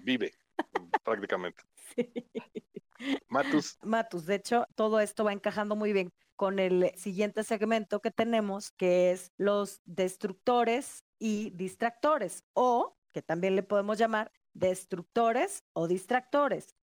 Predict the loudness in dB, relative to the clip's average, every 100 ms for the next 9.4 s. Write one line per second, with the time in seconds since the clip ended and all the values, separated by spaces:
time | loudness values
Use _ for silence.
0 | 0 0 0 0 2 2 2 -2 0 0
1 | 0 0 -2 -2 -4 0 2 4 2 0
2 | -10 _ -12 -10 -10 -6 0 0 0 -6
3 | -8 -10 -6 -4 -6 -8 -8 -8 _ _
4 | _ -4 2 2 2 2 4 2 2 -2
5 | -4 -2 0 0 -2 -4 -4 -4 0 2
6 | 0 -2 -6 -2 -4 0 0 2 -2 -4
7 | -4 -4 -8 -12 -14 _ -4 -2 0 -2
8 | 0 0 0 2 2 2 2 0 0 -2
9 | 0 0 0 -2